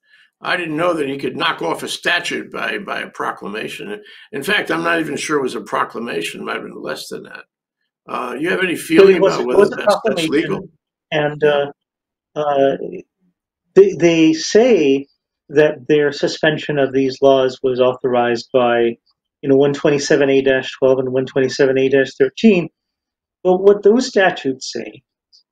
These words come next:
Speaker 2: um, is, yes, the government,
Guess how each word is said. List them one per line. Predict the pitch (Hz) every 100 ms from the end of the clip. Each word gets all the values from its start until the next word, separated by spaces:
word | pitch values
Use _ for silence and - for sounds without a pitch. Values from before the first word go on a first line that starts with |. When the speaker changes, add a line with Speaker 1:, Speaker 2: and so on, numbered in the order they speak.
| _ _ _ _ _ -
Speaker 2:
um, | 147 147 143 143 139 _ _ _ -
is, | 160 156 -
yes, | 151 214 -
the | 202
government, | 180 185 175 180